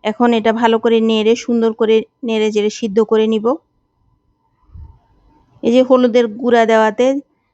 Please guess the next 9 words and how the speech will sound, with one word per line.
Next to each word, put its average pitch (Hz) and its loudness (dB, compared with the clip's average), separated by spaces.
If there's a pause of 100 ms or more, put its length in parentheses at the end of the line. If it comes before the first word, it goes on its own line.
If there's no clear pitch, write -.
(460)
কা-, - -4 (120)
ডালের 220 2
কালারটা 226 0
খুব 240 -8
সুন্দর 240 0
এসেছে। 226 -2 (1300)
অনেকে 240 2 (140)
ফুড 226 -6
কালার 233 0